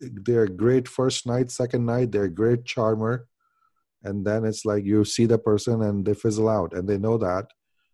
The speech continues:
And they repeat their first three days. Some people repeat six months. But something, something hits a, hits a wall, and you don't know how to go past that. I've seen this in people in relationships.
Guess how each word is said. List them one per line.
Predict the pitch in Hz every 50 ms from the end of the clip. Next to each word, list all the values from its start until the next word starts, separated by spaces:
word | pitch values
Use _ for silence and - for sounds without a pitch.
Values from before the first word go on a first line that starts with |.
| _ _ _ _ -
And | 110 113 113 107
they | 110 113 117 104 95 92 92
repeat | 95 107 104 - 120 120 117 120
their | - 120 113
first | 113 - 117 113 113 - - -
three | 120 113
days. | 110 113 113 117 107 92 80 - - _
Some | - - 110 107
people | 107 113 107 110 113
repeat | 107 104 101 101 - 117 113 113 110 - -
six | - - 123 123 - -
months. | 120 120 117 92 - - - - - _ _ _ _ _ _ _ _ _ _ _ _ _ _ _ _ _ _ _ _ _ _ _ _ _ _ _ _ _ _ _ _ _ _ _ _ _ _ _ _ _ _ _ _ _
But | 98 92 95 92 -
something, | - - 113 110 110 113 113 110 107 104 107
something | - - 113 107 110 110 117 110
hits | 104 110 107 - -
a, | 104 95 90 - _ _ _ _ _ _ _ _ _ -
hits | 104 107 104 -
a | 113
wall, | 104 98 104 110 110 104 98 95 90 87
and | 90 92 95
you | 98
don't | 98 110 107
know | 104 98
how | 98 101 98
to | 101
go | 87 98 98
past | 92 - 98 98 104 - - -
that. | 78 73 - -
I've | 87 87
seen | - - 120 117
this | 113 110 - -
in | 101 95
people | 98 98 92 - 98
in | 98 95
relationships. | 95 95 101 104 98 98 85 80 - - - - - -